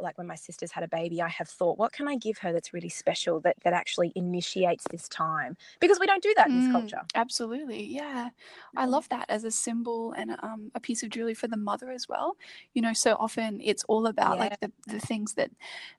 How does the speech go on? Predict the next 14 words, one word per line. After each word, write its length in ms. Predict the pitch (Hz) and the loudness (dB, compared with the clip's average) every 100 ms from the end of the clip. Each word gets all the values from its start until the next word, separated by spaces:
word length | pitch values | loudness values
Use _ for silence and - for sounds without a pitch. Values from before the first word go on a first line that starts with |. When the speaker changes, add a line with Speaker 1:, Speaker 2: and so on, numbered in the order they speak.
| - | -2
Speaker 2:
um, 180 | 214 | 0
we're 100 | 214 208 | 2 0
buying 260 | 214 226 | 0 -2
for 80 | - | -2
the 100 | 226 | -4
baby 600 | 240 247 247 240 233 233 | 0 2 2 2 2 2
and 100 | 226 | 0
preparing 360 | 226 - 226 202 | -2 0 0 0
the 60 | |
space 320 | 220 - 220 - | -2 -2 -4 -6
for 60 | |
the 80 | 247 | -10
child. 720 | - - 233 233 233 226 240 233 | -6 -2 -2 -2 -2 -4 -6 -4
And, 180 | - | -4